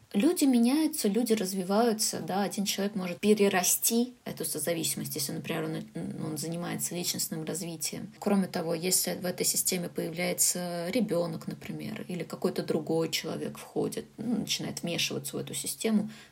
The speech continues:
тоже могут происходить изменения. Просто какие-то, а, жизненные события.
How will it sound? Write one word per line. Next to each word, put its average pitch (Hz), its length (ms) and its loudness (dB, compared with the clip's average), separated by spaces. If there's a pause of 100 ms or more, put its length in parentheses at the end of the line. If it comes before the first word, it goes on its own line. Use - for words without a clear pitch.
тоже 170 280 0
могут 151 320 -4
происходить - 600 -4
изменения. 160 640 -6 (680)
Просто 214 360 4
какие-то, 175 680 -2 (540)
а, 160 300 -8
жизненные 175 500 0
события. 156 720 -2